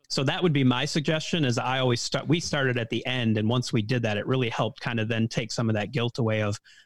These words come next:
my kids are in band and their band fees are a thousand dollars each every year. Well, that just helps. Our goal is to be out of debt. We just budget our money. We still hit that goal and the kids still were able to do band. And I don't feel guilty about it 'cause we're still getting out of debt when we want to.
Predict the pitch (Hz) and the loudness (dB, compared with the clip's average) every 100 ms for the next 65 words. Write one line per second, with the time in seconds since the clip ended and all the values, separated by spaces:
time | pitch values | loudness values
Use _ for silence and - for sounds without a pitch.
0 | - 120 - 127 120 - 120 113 110 117 | -6 -4 -2 -4 -4 -6 -2 0 2 0
1 | 139 104 101 - _ _ 110 113 107 113 | -2 -2 -4 -8 _ _ 0 2 0 0
2 | 123 120 120 113 110 - 113 113 117 113 | 0 2 2 2 0 0 0 2 2 4
3 | 113 110 131 131 117 104 104 107 104 - | 2 2 0 0 -2 0 2 2 -2 -6
4 | _ _ - 117 113 - _ - 110 131 | _ _ -6 -2 -2 -6 _ -8 -4 -2
5 | 117 143 143 131 120 113 117 120 - 120 | -2 0 -2 -2 -2 0 2 2 0 0
6 | 123 120 113 120 123 - _ - 120 120 | 0 0 -2 -2 -4 -6 _ -2 0 0
7 | 110 - 117 117 120 113 110 110 123 156 | -2 -2 0 0 0 0 0 2 0 0
8 | - _ _ _ 120 - 143 123 135 - | -6 _ _ _ 0 2 0 2 2 0
9 | 120 117 113 113 135 135 _ _ _ _ | -2 0 2 4 2 0 _ _ _ _
10 | - 120 113 110 127 104 - 120 113 113 | -8 0 2 2 -2 0 2 4 4 4
11 | 117 113 110 113 110 131 117 110 113 113 | 2 2 4 4 4 2 2 2 2 0
12 | 110 - 107 113 117 110 98 98 98 95 | -2 0 2 2 0 0 0 0 -2 -6
13 | - 117 107 - 123 110 117 110 104 101 | -4 -2 -2 -2 0 0 0 0 0 0
14 | 101 110 - 104 104 101 104 - - | -2 -4 -2 -2 0 -2 -4 -6 -8